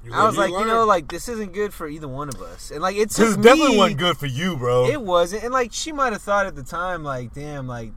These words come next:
Speaker 2: you know, I think you're wrong, Mike. Like, this is, you know, right, whatever." And it's gonna sound like I'm, like, thinking about
Speaker 3: Right.
Speaker 2: the past shit. But I did both of us a favor by doing that because I
Speaker 1: Yeah.
Speaker 2: wasn't right for her either.
Speaker 3: You did
Speaker 1: Right,
Speaker 3: me
Speaker 2: you
Speaker 3: a
Speaker 2: know?
Speaker 3: favor by doing that,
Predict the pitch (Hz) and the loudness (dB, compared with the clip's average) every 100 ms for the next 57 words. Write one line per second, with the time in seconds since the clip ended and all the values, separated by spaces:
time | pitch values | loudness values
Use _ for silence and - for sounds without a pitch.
0 | - 151 139 120 113 107 104 - - - | -14 -12 -10 -8 -8 -10 -10 -12 -16 -16
1 | - - - 143 156 151 151 147 165 165 | -16 -14 -12 -12 -10 -8 -6 -6 -4 -4
2 | 156 147 151 151 131 127 143 175 175 165 | -4 -2 -4 -4 -6 -8 -10 -8 -6 -8
3 | - 165 156 143 139 - - - 139 139 | -10 -10 -8 -6 -8 -12 -16 -12 -10 -8
4 | 135 - 143 143 165 160 143 139 139 127 | -10 -12 -8 -6 -6 -8 -10 -8 -6 -4
5 | 131 123 117 113 113 107 - - 131 113 | -4 -2 -4 -6 -10 -10 -14 -10 -10 -8
6 | 101 101 147 104 104 101 - - 92 90 | -8 -4 -2 -2 -6 -10 -14 -14 -14 -14
7 | - - - - - 143 190 254 190 156 | -14 -14 -16 -18 -10 -2 0 0 -4 -8
8 | 139 165 - 113 107 104 - 127 110 101 | -6 -6 -8 -12 -12 -14 -12 -10 -10 -10
9 | 101 101 110 98 85 78 123 - 226 233 | -10 -10 -12 -14 -18 -18 -16 -10 -6 -4
10 | 233 220 208 202 196 190 185 180 196 123 | -4 -4 -4 -4 -6 -8 -10 -10 -12 -12
11 | 131 170 135 107 139 - 104 92 92 90 | -12 -8 -8 -6 -6 -6 -8 -10 -12 -14
12 | 90 95 92 90 | -12 -14 -12 -12